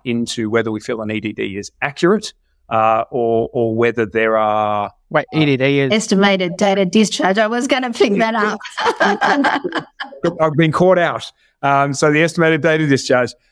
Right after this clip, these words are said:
Speaker 1: uh, is it accurate? Uh, or, or it, let's say it's today. What's the likelihood that that patient will actually go home today? And we can look at various factors that are gonna influence whether that patient,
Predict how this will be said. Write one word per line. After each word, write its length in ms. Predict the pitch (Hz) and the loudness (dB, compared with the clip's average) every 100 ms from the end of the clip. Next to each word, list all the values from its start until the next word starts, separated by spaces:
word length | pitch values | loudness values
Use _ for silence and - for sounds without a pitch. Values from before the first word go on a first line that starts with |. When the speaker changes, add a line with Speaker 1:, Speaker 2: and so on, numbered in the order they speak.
| _ | _
Speaker 1:
uh, 320 | 131 131 135 - | 0 0 0 0
is 180 | 185 185 | 0 2
it 100 | 185 | 2
accurate? 420 | 202 165 110 - 147 | 0 -4 -6 -4 0
Uh, 200 | 139 143 | 2 2
or, 200 | 147 143 | 0 0
or 380 | 147 143 139 139 | 2 4 4 2
it, 240 | 160 160 165 | 0 -2 0
let's 200 | 165 - | 0 2
say 100 | 147 | -2
it's 140 | - | -4
today. 500 | - 135 156 147 92 | -12 -2 0 0 -2
What's 260 | 131 165 - | -2 -2 0
the 140 | 156 | -2
likelihood 760 | 123 123 160 196 175 113 113 - | 0 2 0 0 -2 -2 -6 -6
that 100 | 123 | -4
that 200 | 135 - | -4 -2
patient 360 | 147 139 156 | -6 -6 -6
will 180 | 131 147 | -2 0
actually 340 | 139 - 139 120 | 0 -2 -2 0
go 180 | 123 | 0
home 260 | 110 131 143 | 0 0 0
today? 300 | 131 110 92 | -4 -8 -6
And 100 | 113 | -4
we 100 | 131 | -4
can 120 | 131 | -2
look 140 | 127 127 | -4 -4
at 80 | 120 - - | -10 -16 -18
various 640 | 127 113 139 147 131 127 - | -10 0 2 2 -2 -6 -10
factors 640 | - 156 139 - 110 104 | -6 -4 -4 -6 -6 -4
that 140 | 131 | -4
are 40 | 123 | -2
gonna 220 | 123 120 - | -2 -4 -2
influence 720 | 156 170 160 131 117 107 - | 2 2 0 -2 -2 -4 -6
whether 240 | 127 127 120 | -2 0 2
that 180 | 113 - | 0 0
patient, 420 | 123 117 117 | -4 -2 -8